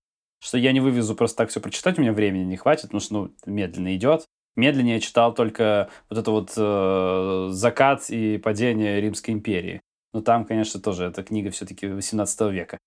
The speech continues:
Я потом включил, скачал аудиокнигу в итоге и решил послушать аудиокнигу, и поэтому часть, конечно,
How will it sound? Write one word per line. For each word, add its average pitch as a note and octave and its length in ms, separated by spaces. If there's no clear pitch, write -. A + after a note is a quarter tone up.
Я D3+ 100
потом E3 220
включил, D#3 360
скачал D3+ 320
аудиокнигу C#3 640
в A#2+ 100
итоге A2+ 500
и A2+ 480
решил G#2+ 180
послушать - 360
аудиокнигу, B2 580
и A#2+ 80
поэтому D#3 280
часть, E3 280
конечно, B2+ 640